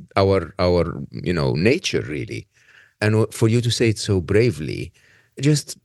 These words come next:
begs the question, is your definition of essentialism then that this is all about human relationships? That,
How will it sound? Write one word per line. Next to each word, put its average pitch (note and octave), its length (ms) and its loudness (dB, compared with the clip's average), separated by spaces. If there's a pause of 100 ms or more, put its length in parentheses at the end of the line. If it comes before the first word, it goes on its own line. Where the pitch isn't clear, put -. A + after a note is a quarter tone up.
begs A2 280 2
the A2 80 -2
question, F#2 640 -6 (280)
is A2 340 2
your C3+ 240 6
definition A#2 640 -4
of F2+ 100 -2
essentialism D#2+ 960 -4 (160)
then C2 380 -4 (880)
that E2+ 380 0
this G#2 200 0
is F#2+ 220 -4
all G2 180 4
about E2 320 -2
human D#2+ 180 -2
relationships? - 680 -4 (260)
That, G2 180 2